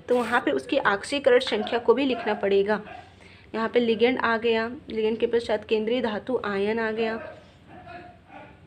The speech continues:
केंद्रीय धातु आयन कौन सा है? यहाँ पे कोबाल्ट है। मान लेते हैं कोबाल्ट की ऑक्सीकरण संख्या तीन है, तो यहाँ पे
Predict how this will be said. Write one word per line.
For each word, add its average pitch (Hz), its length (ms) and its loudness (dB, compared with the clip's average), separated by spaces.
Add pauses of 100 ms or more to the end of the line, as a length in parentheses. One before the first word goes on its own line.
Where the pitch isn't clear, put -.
(1080)
केंद्रीय 269 300 6
धातु 302 240 4
आयन 294 220 4
कौन 262 240 2
सा 311 120 0
है? 302 120 2
यहाँ 277 180 -2
पे 302 120 0
कोबाल्ट 208 440 4
है। 196 240 -6
मान 254 180 4
लेते 330 160 4
हैं 339 100 0
कोबाल्ट 254 360 6
की 294 100 2
ऑक्सीकरण - 520 4
संख्या 254 360 -2
तीन 247 260 2
है, 196 160 -6
तो 254 120 -2
यहाँ 240 420 0
पे 247 200 2